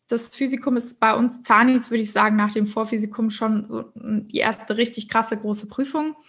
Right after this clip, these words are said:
Da habe ich davor so ein bisschen gevloggt. Dann in der heißen Phase, ich habe, glaube ich, insgesamt zehn oder zwölf Wochen auf dieses,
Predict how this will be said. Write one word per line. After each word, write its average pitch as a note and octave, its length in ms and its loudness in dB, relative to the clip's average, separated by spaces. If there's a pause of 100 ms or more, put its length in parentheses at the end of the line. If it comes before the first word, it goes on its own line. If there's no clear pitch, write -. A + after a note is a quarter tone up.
(540)
Da A3+ 180 6
habe C4 160 4
ich B3+ 80 -2
davor B3 380 2
so A#3 80 4
ein A3+ 100 8
bisschen A3+ 400 0
gevloggt. G3+ 760 0 (520)
Dann A3+ 220 8
in A3+ 80 6
der G#3+ 180 6
heißen C4+ 380 2
Phase, B3 520 4
ich B3+ 180 -2
habe, G#3+ 80 -4
glaube G3+ 180 0
ich, G3 80 -6
insgesamt G3+ 540 0
zehn G#3 180 2
oder G3+ 200 2
zwölf G3+ 280 -2
Wochen G#3 280 0
auf F#3+ 180 -2
dieses, F#3+ 680 -8